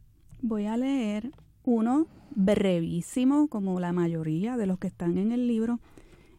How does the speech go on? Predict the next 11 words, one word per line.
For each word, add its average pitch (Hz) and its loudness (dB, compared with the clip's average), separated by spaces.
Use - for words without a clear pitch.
y 196 0
aquí 180 -2
aparece 190 -2
otro 220 -2
motivo 196 -2
muy 185 0
visitado 190 0
de 196 0
la 196 -2
mística, 208 -4
el 175 -4